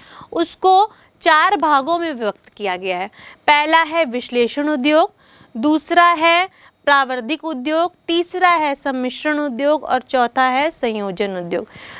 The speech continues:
जो विश्लेषण उद्योग है, जैसे मैंने आपको बताया, क्या किया जाता है, कच्चे तेल को निकाल करके बड़ी-बड़ी मशीनों में डाला जाता है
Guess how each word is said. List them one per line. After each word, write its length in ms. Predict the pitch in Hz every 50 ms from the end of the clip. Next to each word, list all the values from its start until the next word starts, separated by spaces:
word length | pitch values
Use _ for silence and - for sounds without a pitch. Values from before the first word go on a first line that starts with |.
| - - -
जो 180 | 220 330 359
विश्लेषण 640 | 302 277 339 - - 302 311 320 320 - 359 370 359 349
उद्योग 540 | 330 247 233 - - - - - 247 226
है, 260 | 254 254 262 277 302 294
जैसे 260 | 285 277 262 277 269
मैंने 220 | 262 262 262 269
आपको 240 | 262 247 247 - 269
बताया, 400 | 226 240 240 262 220 220 233 247
क्या 240 | 240 - 285 285 294
किया 300 | 269 - 302 302 294 285
जाता 300 | 277 262 254 - 262 262
है, 220 | 262 277 320 370 381 - - - - - - - - - - _ _ -
कच्चे 420 | 302 302 - _ - - 381 381
तेल 340 | 370 - 330 311 311 311 311
को 160 | - 349 349 339
निकाल 600 | 311 294 277 - - 277 277 285 294 302 320 285
करके 360 | 302 285 269 - - 320 320
बड़ी-बड़ी 600 | 262 226 247 247 277 302 247 233 269 262 294 294
मशीनों 500 | 277 269 254 - - 254 240 247 269 269
में 180 | 277 285 277
डाला 240 | 277 269 269 277 277
जाता 300 | 285 277 262 - - 277
है 220 | 269 269 294 311